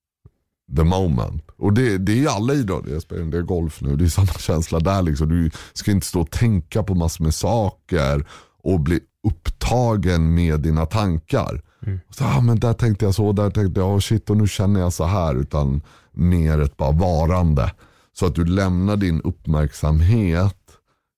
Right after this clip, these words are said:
Speaker 1: ganska orörd och låter den bara vara uppslukad av dina handlingar i stunden.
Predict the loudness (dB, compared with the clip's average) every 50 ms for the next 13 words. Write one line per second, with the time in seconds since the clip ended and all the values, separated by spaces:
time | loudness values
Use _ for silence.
0 | _ -4 0 0 0 2 0 2 2 2 2 2 2 2 2 2 2 0 0 -2
1 | 0 0 0 0 0 0 0 -2 0 2 2 2 2 2 0 0 0 0 0 -2
2 | -2 -4 -8 -10 -10 -14 -10 -4 -2 0 0 0 -2 -4 -4 -2 -2 0 -2 -2
3 | -2 -2 -2 0 -2 -2 -4 -4 -8 -8 -4 -2 0 2 2 2 2 2 2 2
4 | 2 2 2 2 2 0 0 -2 -4 -6 -8 _ -4 -2 0 0 2 0 -2 -2
5 | -2 0 2 2 2 2 0 -2 -6 -8